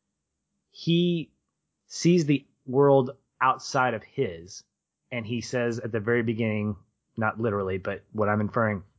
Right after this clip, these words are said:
"That's not the life I want." I, and it's not just that I don't want that life, but I'm gonna do everything I can to make sure that I don't get that. And that kindergarten revenge fight, I think, is a great example of it, because look at this.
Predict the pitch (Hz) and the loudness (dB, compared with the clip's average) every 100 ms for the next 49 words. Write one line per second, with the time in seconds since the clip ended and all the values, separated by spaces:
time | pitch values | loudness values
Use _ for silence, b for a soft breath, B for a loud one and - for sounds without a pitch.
0 | _ _ - 131 - 147 143 120 117 104 | _ _ -4 -2 2 2 2 0 0 0
1 | 101 98 85 - 117 120 110 _ _ _ | -4 -4 -10 -6 -4 -4 -6 _ _ _
2 | - 127 120 143 156 139 139 127 110 110 | -10 -8 -4 -2 -2 -4 -6 -4 -4 -4
3 | 104 101 110 123 139 143 156 143 _ _ | -6 -6 -6 -2 -2 0 -2 -4 _ _
4 | _ _ 139 135 147 185 175 147 - - | _ _ 0 2 2 2 2 -2 -4 -4
5 | 165 214 220 - 190 123 127 - - 202 | -2 -2 -6 -4 -6 -6 -8 -10 -6 -4
6 | 104 82 82 - _ _ _ _ - 131 | -4 -6 -14 -18 _ _ _ _ -4 0
7 | 139 123 135 123 131 139 107 92 110 - | 2 0 -2 0 2 0 -6 -8 -10 -10
8 | - - _ _ _ _ _ _ _ - | -20 -20 _ _ _ _ _ _ _ -2
9 | 143 147 - _ _ _ _ - 180 185 | 0 0 -2 _ _ _ _ -8 0 2
10 | 180 151 151 143 131 113 _ _ _ - | 4 4 2 0 -4 -6 _ _ _ -6
11 | 131 120 139 165 - - 104 101 104 - | -4 0 0 0 -4 -2 -2 -2 -8 -6
12 | 139 117 110 98 110 101 101 127 196 117 | -6 -4 -6 -2 -2 -2 -2 -2 0 -2
13 | 95 85 92 135 180 170 - 233 - 120 | -4 -6 -8 -4 -2 -2 -2 -6 -2 -4
14 | 107 | -4